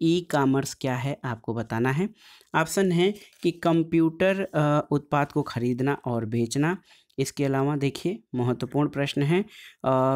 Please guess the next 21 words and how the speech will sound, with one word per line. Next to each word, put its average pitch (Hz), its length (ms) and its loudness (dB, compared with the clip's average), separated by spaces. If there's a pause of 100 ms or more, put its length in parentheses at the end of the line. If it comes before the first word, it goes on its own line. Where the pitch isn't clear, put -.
वे 156 220 2
उत्पाद 156 400 2
और 147 140 2
सर्विस 147 380 -2
खरीदना 143 480 0
और 139 100 2
बेचना 139 360 0
जो 143 120 0
दुकानों 120 400 -2
में 123 100 2
उपलब्ध 123 380 0
ना 139 160 2
हो। 170 280 2 (460)
तीसरा 180 340 2
है 170 440 0
कि 208 100 2
अंतर्राष्ट्रीय 147 600 0
वस्तुएं 156 320 0
खरीदना 143 440 2
और 147 120 2
बेचना, 147 440 2